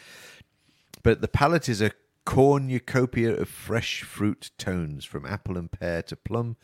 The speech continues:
apricot and berries, with shortbread, biscuits, marmalade and a hint of balsamic vinegar. Well, balsamic, it says, not vinegar.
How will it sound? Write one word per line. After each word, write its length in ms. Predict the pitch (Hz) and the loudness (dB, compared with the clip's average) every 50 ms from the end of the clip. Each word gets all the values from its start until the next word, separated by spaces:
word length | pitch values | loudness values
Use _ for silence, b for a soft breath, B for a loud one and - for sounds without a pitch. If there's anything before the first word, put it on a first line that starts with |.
| b b b b b - | b b b b b -4
apricot 580 | 101 101 - - 87 - - 87 - - - - _ | -4 -4 -2 -4 -4 -2 -2 -2 -2 -4 -10 -14 _
and 300 | - 87 85 85 82 80 - _ - - - _ _ | -6 -4 -4 -4 -6 -8 -12 _ -20 -20 -20 _ _
berries, 560 | - 101 95 87 82 76 65 65 65 - - b b b b b b b b - | 2 2 2 2 0 -2 -4 -6 -8 -12 -14 b b b b b b b b -10
with 100 | - 78 | -8 -6
shortbread, 640 | - - - 110 110 - - - 95 90 78 - | -4 2 4 6 6 4 4 0 -2 -2 -2 -4
biscuits, 540 | - 98 - - - - 80 - - - - | -4 -4 -4 -4 -4 -6 -6 -8 -8 -10 -6
marmalade 520 | 87 90 90 90 87 85 82 82 85 80 | -4 -4 -4 -2 -2 -2 -2 -2 -2 -2
and 160 | - 80 76 76 | -4 -6 -6 -6
a 40 | |
hint 320 | 73 - - 90 87 - - | -8 -6 -8 -8 -8 -6 -6
of 220 | 92 82 76 - - - - | -6 -6 -6 -10 -16 -20 -8
balsamic 640 | - 82 80 80 - - - 87 82 78 80 - 76 | -4 -4 -2 -2 -4 -4 -4 -4 -4 -6 -8 -10 -10
vinegar. 360 | 76 90 80 73 69 - - _ _ b b b b _ | -8 -8 -8 -8 -10 -14 -18 _ _ b b b b _
Well, 140 | 73 76 73 | -8 -8 -6
balsamic, 600 | - 80 76 71 - - - 78 73 69 67 - | -6 -8 -8 -8 -8 -8 -8 -8 -8 -10 -12 -14
it 120 | - - | -16 -16
says, 260 | - - 64 64 62 - | -14 -14 -14 -14 -12 -14
not 160 | - - - | -16 -14 -12
vinegar. 340 | - 67 65 - - - | -14 -14 -14 -14 -16 -18